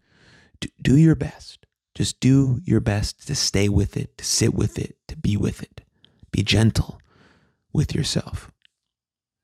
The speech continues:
Do your best to be open to these difficult feelings and see if you can make space for them somehow.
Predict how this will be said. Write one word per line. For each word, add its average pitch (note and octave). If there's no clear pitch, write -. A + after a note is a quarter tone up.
Do -
your C#3+
best -
to A#2+
be -
open G2+
to -
these -
difficult -
feelings -
and F#2+
see G#2
if G2
you G2+
can G2+
make F#2
space -
for -
them -
somehow. -